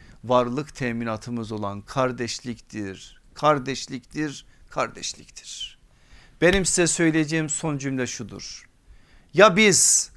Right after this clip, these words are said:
kardeşlikle var olacağız ya da birer birer yok olacağız.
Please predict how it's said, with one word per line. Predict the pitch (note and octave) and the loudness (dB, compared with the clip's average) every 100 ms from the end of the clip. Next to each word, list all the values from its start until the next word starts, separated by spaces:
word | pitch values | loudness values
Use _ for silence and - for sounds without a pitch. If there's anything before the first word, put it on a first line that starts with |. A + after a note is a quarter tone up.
| - | -6
kardeşlikle | - F3 D#3 D#3+ - E3+ D#3+ D#3 | 6 6 6 2 0 -4 0 2
var | C#3 D#3 | 6 6
olacağız | D3+ C3+ A#2+ B2+ B2 - - - - - - - - - - - - - | 4 -2 0 0 0 -2 -6 -8 -14 -20 -18 -18 -18 -20 -20 -20 -20 -10
ya | C#3 C3 | -6 -2
da | B2 A#2 | -4 -4
birer | C3 A#2+ G#2 | -4 -4 -4
birer | A2 A2 | -6 -6
yok | G#2 - | -6 -10
olacağız. | G2+ - - - - - - | -16 -18 -20 -16 -16 -16 -18